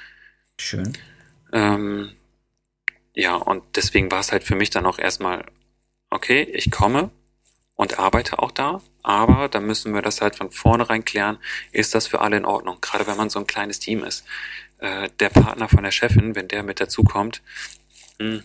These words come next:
Speaker 2: weiß nicht, ne? Also ich hab, glaub ich, mit jedem irgendwie zweimal darüber gesprochen,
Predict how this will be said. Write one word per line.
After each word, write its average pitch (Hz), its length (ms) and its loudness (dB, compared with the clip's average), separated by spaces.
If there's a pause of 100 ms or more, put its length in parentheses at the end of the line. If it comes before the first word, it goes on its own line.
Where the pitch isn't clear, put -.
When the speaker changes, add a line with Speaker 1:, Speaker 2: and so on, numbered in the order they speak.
(100)
Speaker 2:
weiß 98 220 0
nicht, - 300 -6
ne? 139 220 2
Also 98 300 -2 (380)
ich - 100 -4
hab, 104 100 2
glaub 98 180 6
ich, 95 100 0
mit 104 160 0
jedem 104 220 2
irgendwie - 240 -6
zweimal 101 400 -4
darüber 98 320 2
gesprochen, - 540 -2